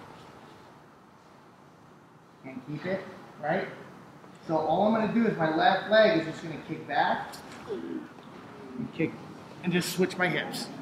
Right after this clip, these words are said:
I'm just gonna fold the hips. Okay? So again,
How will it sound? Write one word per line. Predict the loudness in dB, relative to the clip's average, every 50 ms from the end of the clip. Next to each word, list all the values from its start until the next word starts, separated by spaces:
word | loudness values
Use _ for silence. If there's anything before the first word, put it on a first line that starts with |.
| -12 -10 -10 -8
I'm | -8 -6 -4 -4 0 2
just | 4 4 4 6
gonna | 6 6 6
fold | 6 6 4 4 4
the | 4 4
hips. | 4 4 2 0 -2 -6 -6 -6 -8 -8 -8 -10 -10 -10 -12 -14 -14 -14 -14 -14 -12 -12 -12 -10 -4
Okay? | 2 4 4 4 4 0 -4 -10 -14 -14 -16 -16 -6
So | 2 6 8 8
again, | 8 8 10 10 12 10 10 6